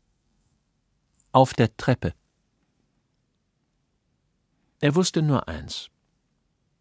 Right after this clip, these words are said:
Dies war die schlimmste Zeit. Er stand schon seit drei Stunden am Aufzug.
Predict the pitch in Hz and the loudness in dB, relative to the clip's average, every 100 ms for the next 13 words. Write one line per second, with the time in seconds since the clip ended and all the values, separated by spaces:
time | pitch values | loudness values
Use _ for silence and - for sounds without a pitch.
0 | _ - 147 147 - - 107 98 - 104 | _ -2 0 0 -4 -2 -2 -2 -2 0
1 | 90 - 76 - - - - - _ _ | 0 -2 -8 -10 -12 -12 -18 -20 _ _
2 | _ _ _ _ _ - - - 120 - | _ _ _ _ _ -20 -18 -6 -2 4
3 | 160 - 170 156 135 123 117 117 147 - | 4 4 4 4 2 0 0 0 0 -2
4 | 131 120 120 - 107 - 76 - - - | -2 -2 -2 -2 -2 -2 -4 -4 -6 -6
5 | 65 - - | -8 -14 -20